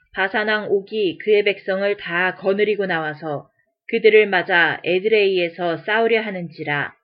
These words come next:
여호와께서 모세에게 이르시되 그를 두려워하지 말라. 내가 그와 그의 백성과 그의 땅을 네 손에 넘겼나니 너는 헬스본에 거주하던 아모리인의 왕 시온에게 행한 것 같이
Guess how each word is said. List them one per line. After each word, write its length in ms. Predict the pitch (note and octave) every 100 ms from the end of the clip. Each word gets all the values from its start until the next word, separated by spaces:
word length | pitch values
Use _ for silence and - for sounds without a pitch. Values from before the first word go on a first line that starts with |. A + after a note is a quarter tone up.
| _ _ _ _ _ _ _
여호와께서 720 | G3 G#3+ B3 A3 A3 A3 A3+
모세에게 600 | F#3+ G3+ G3+ G#3+ G3 G3+
이르시되 760 | F#3 F#3 F3 - E3+ E3 C#3+ - _ _ _ _
그를 400 | G3 G#3 G3 D#3
두려워하지 720 | D3 G3+ A3+ A#3 A#3 A#3 - G3
말라. 560 | E3 D3+ D3+ C#3+ - _ _ _ _ E3
내가 360 | F#3 G3 G3
그와 560 | F#3+ G3 F#3+ F3 C#3+ - -
그의 220 | G#3 G#3
백성과 880 | F3+ - F#3+ F#3 F3 F3+ E3 D3+ D3
그의 360 | G#3 G#3+ G#3+
땅을 580 | G#3+ G3 G3+ G3+ D3+ D3
네 120 | F#3+
손에 280 | G3 A#3+ A#3
넘겼나니 880 | F#3 E3+ F#3 A3 G#3+ F#3 E3 E3+ D3 - _ _ _ -
너는 280 | F#3+ G#3 B3+
헬스본에 560 | C#4 - B3 A#3+ A3+
거주하던 680 | G#3+ F3+ - F#3 F3+ F#3 D#3+ -
아모리인의 640 | D#3+ F#3+ G#3+ A3+ G#3 F#3+ F3
왕 360 | F3 D#3 C#3+
시온에게 640 | D3 C#4+ C#4 C4 A#3+ A3+ A#3
행한 260 | G#3+ F#3+
것 160 | F3+ E3
같이 640 | D3+ - - F3+ D3+